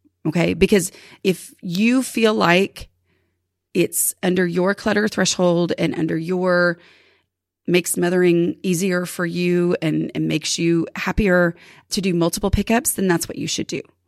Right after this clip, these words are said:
okay? Uh, also know that over time, this is probably gonna change.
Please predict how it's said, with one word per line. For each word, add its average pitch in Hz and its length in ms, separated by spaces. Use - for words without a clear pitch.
okay? 185 340
Uh, 202 180
also 247 440
know 226 520
that 190 360
over 220 400
time, 208 600
this 226 180
is 285 100
probably 190 420
gonna 165 200
change. - 560